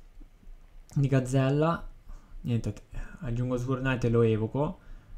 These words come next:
per avere un body in campo che, che mi poteva aiutare. Eh, qua potevo anche tenerlo in mano in realtà, però per aggiungermi Fontana dopo, magari con una runic, Probabilmente sì, però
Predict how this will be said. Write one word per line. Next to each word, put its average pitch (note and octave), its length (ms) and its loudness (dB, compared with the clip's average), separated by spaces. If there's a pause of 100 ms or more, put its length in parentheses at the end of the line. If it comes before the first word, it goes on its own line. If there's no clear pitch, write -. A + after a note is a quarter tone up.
(120)
per A2+ 140 2
avere A2+ 180 4
un A2+ 140 4
body A2 200 4
in A#2 280 0
campo G#2+ 680 0
che, - 280 -6 (560)
che - 140 0
mi A#2 120 2
poteva A2+ 280 2
aiutare. G#2+ 640 -2 (840)
Eh, G#2 480 -4
qua C#3+ 160 4
potevo C3 240 0
anche C#3 160 -2
tenerlo C3+ 260 -4
in B2 80 -2
mano A2 200 0
in A2 60 -2
realtà, G#2 320 -2
però A2 380 -4 (720)
per A#2 120 -4
aggiungermi A#2 400 0
Fontana A2+ 480 0
dopo, G#2+ 560 0
magari G#2+ 320 -2
con A2 100 -4
una G#2 160 0
runic, G#2 640 -4 (680)
Probabilmente A2+ 380 -2
sì, A2 260 -2
però - 480 -4